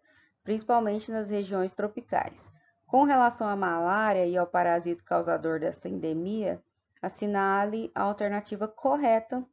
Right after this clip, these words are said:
com relação aos tipos de reprodução do parasita.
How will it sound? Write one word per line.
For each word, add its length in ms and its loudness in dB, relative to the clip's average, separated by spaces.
com 100 -4
relação 720 -2
aos 220 0
tipos 380 -10
de 100 -14
reprodução 840 0
do 80 -12
parasita. 720 -4